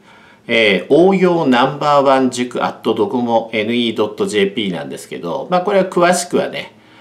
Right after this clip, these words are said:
あの、概要、下の概要欄見てください。で、一冊二千七百円になります。で、メンバーの方はね、あの、ちょっと安くなりますから、「メンバーです」って言ってね、あの、ちょっと入れてください。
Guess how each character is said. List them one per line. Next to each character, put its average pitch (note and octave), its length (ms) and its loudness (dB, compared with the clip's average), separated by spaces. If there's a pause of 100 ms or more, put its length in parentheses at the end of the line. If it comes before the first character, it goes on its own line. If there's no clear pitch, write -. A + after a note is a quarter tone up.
(200)
あ A#2 180 2
の、 G2 360 -2
概 A#2+ 260 4
要、 B2+ 100 4
下 C#3 300 -2
の C#3+ 140 4
概 B2+ 220 4
要 C3+ 120 4
欄 E2+ 200 -4
見 D#2 100 -12
て - 100 -12
く - 120 -16
だ - 100 -18
さ - 120 -18
い。 - 60 -20 (880)
で、 D3+ 240 2
一 D3 120 -4
冊 F3+ 340 0
二 C3+ 160 4
千 C3 260 2
七 G#2 240 -2
百 B2+ 300 0
円 - 80 0
に - 60 -8
な - 80 -12
り - 100 -16
ま - 100 -20
す。 - 180 -20 (1000)
で、 C3 100 0
メ D3+ 200 2
ン C4 100 2
バ G#3 140 2
ー - 20 2
の B2+ 80 2
方 - 260 -2
は D3 120 -4
ね、 F#3+ 380 -4
あ A2+ 160 0
の、 A#2 260 2
ち - 100 -4
ょ - 20 2
っ - 60 -6
と - 80 0
安 - 240 -2
く G2+ 100 -8
な F2+ 100 -4
り F2 120 -6
ま F#2 100 -8
す - 140 -16
か - 100 -14
ら、 - 220 -16 (420)
「メ C3+ 160 2
ン C#3+ 80 0
バ B2 140 2
ー A2+ 40 2
で A2 200 2
す」 - 180 -10
っ - 20 -20
て - 100 -6
言 - 80 -10
っ - 20 -18
て - 160 -12
ね、 F#2+ 360 -6
あ B2 180 0
の、 G2+ 160 -2
ち B2+ 100 -4
ょ - 20 -4
っ - 40 -6
と - 60 -2
入 D#2+ 120 -2
れ E2 80 -6
て - 120 -12
く - 120 -16
だ C#2 100 -10
さ - 220 -12
い。 - 120 -20